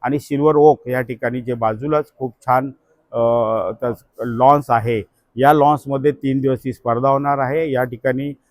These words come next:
आपण या ठिकाणी ज्या हॉलमध्ये बसलो, या ठिकाणी चोवीस तारखेला वजन तपासणी असेल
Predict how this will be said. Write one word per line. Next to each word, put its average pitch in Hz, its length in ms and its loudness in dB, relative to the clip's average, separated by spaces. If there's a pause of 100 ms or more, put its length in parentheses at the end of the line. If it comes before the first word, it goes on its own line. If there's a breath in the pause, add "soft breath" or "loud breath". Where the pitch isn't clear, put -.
(140)
आपण 139 240 -4
या 135 120 -2
ठिकाणी 127 300 -4
ज्या 127 120 0
हॉलमध्ये 127 460 0
बसलो, 117 380 -2
या 127 180 2
ठिकाणी 127 320 -4
चोवीस 127 360 -6
तारखेला 123 280 -6
वजन 113 360 -2
तपासणी 143 420 -4
असेल 165 300 -8